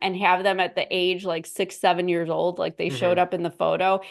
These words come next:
Speaker 1: and have them be exactly that and pick the genders.
Speaker 2: Mm-hmm.
Speaker 1: Because there's the other thing too, that, like, I was an accident. I was an accidental
Speaker 2: Mm-hmm.
Speaker 1: teen pregnancy, but I had always growing
Speaker 2: Mm-hmm.
Speaker 1: up wished I had a big brother or big sister or something. So
Speaker 2: Mm-hmm.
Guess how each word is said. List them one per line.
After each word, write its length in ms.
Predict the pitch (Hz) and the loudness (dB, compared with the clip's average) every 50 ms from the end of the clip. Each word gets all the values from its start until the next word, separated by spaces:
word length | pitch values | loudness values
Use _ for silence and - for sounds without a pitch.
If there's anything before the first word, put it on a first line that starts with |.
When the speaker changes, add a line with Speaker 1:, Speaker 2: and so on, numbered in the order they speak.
| - - _ - | -18 -16 _ -4
Speaker 1:
and 140 | 175 175 170 | -2 -2 0
have 240 | 185 170 165 156 170 | 2 0 0 2 2
them 180 | 190 180 180 | 0 0 2
be 160 | 180 180 175 | 2 0 0
exactly 560 | 165 160 170 - 180 151 151 156 - - 185 185 | 0 -2 -2 0 2 2 2 0 0 -4 -4 0
that 300 | 175 165 156 160 175 185 | 0 2 2 2 2 0
and 160 | 185 165 151 | -2 -4 -6
pick 240 | - 185 185 185 - | -6 -8 -10 -8 -8
the 80 | 196 185 | -8 -8
genders. 720 | 165 - 165 143 147 156 170 190 214 233 233 226 - - | -6 -4 -4 -4 -4 -4 -2 -2 -2 -2 -2 -4 -6 -6
Speaker 2:
Mm-hmm. 280 | 147 120 120 117 110 107 - - | -6 -6 -6 -8 -10 -12 -8 -8
Speaker 1:
Because 280 | - - 254 226 196 214 | -2 0 0 0 2 4
there's 240 | 233 233 254 240 | 4 4 4 2
the 140 | - 233 190 190 | 0 -2 0 0
other 220 | 262 294 392 359 | 2 2 2 0
thing 300 | - - 208 190 180 185 | 0 0 -4 -4 -4 -4
too, 300 | 185 - - 320 349 285 | -8 -8 -6 -4 -4 -2
that, 280 | 196 180 170 165 - - | -2 -2 -2 -2 -2 -4
like, 240 | 190 175 175 - - - _ _ _ _ _ - | -4 -4 -4 -6 -10 -20 _ _ _ _ _ 0
I 100 | 254 269 | 0 2
was 200 | 262 269 233 233 | 2 0 -2 0
an 120 | 208 175 | 0 -2
accident. 680 | 170 - - 147 147 - - - 175 160 160 156 156 156 | -2 -2 -4 -10 -10 -12 -10 -10 -8 -6 -6 -6 -6 -6
I 80 | 175 165 | -6 -6
was 140 | 165 175 170 170 | -6 -6 -6 -6
an 80 | 156 | -6
accidental 760 | 160 156 156 - - - _ _ - 151 147 127 113 113 - | -6 -8 -8 -10 -16 -20 _ _ -10 -8 -6 -6 -4 -6 -8
Speaker 2:
Mm-hmm. 20 | 104 | -8
Speaker 1:
teen 260 | - - 170 151 147 | -8 -8 -8 -8 -8
pregnancy, 580 | - - 160 151 147 156 156 147 - - 170 160 | -4 -4 -6 -4 -4 -6 -8 -8 -6 -8 -6 -2
but 140 | 160 185 | 0 4
I 100 | 175 180 | 4 6
had 180 | 196 196 220 202 | 6 4 4 4
always 340 | 190 185 185 196 185 180 - | 4 4 4 2 0 -2 -4
growing 320 | - 180 170 175 180 170 | -6 -4 -2 -2 -2 0
Speaker 2:
Mm-hmm. 100 | 160 160 | 0 0
Speaker 1:
up 140 | 170 - - _ - - - _ _ | -2 -2 -4 _ -20 -20 -20 _ _
wished 320 | - 190 196 185 190 - 190 | -2 0 0 0 0 0 -2
I 60 | 170 | -2
had 220 | 165 180 180 170 170 | 0 0 -2 -2 -2
a 20 | |
big 280 | 151 165 175 175 170 165 | -4 -2 -4 -4 -4 -2
brother 500 | 175 165 165 170 160 170 170 170 170 170 | -2 0 0 2 2 0 -2 -2 -2 -4
or 60 | 170 | -4
big 240 | 160 156 175 170 165 | -4 -4 -6 -6 -6
sister 600 | - - 170 156 151 - - - 175 170 170 165 170 | -10 -8 -8 -8 -8 -8 -8 -6 -6 -4 -4 -4 -6
or 40 | 170 | -8
something. 560 | - - 170 160 160 156 - 180 180 185 185 | -4 -4 -4 -4 -4 -4 -4 -2 -2 -2 -4
So 380 | 180 - - 180 180 180 175 117 | -6 -4 -2 0 0 0 0 -2
Speaker 2:
Mm-hmm. 80 | 113 | -6